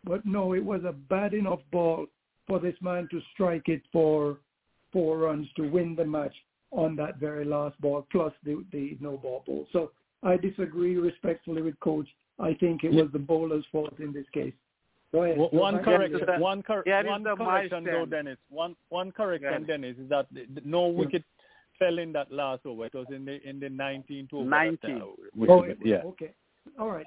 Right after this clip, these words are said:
Speaker 1: Thanks.
Speaker 3: So here is
Speaker 1: Yeah.
Speaker 3: the my situation. Here is the my
Speaker 1: Yeah.
Speaker 3: situation. If I am on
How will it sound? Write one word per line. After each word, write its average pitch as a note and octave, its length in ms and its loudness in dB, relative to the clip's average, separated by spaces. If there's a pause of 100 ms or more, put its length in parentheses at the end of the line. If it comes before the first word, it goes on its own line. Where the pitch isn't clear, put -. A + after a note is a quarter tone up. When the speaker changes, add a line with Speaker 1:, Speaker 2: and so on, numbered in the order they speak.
Speaker 1:
Thanks. D#3 320 -10
Speaker 3:
So D#3+ 140 4
here G#3 240 2
is A3+ 80 -2
Speaker 1:
Yeah. C#3+ 60 -10
Speaker 3:
the G#3+ 100 0
my G3 300 0
situation. C#3 760 -8
Here G3 200 -2
is G3 80 -6
the F#3+ 100 0
my F3 240 2
Speaker 1:
Yeah. E3 240 -4
Speaker 3:
situation. B2 680 -6
If D3+ 140 -2
I D#3 120 4
am D3+ 120 -2
on C3 160 -4